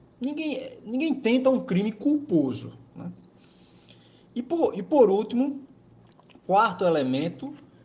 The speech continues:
resultado possível, certo?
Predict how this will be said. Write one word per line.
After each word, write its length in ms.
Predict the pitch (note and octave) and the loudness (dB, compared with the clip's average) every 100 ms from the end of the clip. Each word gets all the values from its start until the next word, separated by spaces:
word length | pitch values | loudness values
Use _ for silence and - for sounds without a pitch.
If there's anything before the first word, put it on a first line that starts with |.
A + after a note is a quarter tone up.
| - | -10
resultado 840 | C#3+ A3+ A3 A#3+ - F3+ F#3+ G3+ | -2 -2 -2 -6 -4 -2 0 -4
possível, 840 | - C#4+ A3+ - - F#3 C3+ A#2 G#2+ - - _ _ _ _ _ _ | -6 -6 -4 -6 -4 -2 -2 -4 -8 -14 -20 _ _ _ _ _ _
certo? 440 | - A#2+ B2 - | -8 -6 -6 -10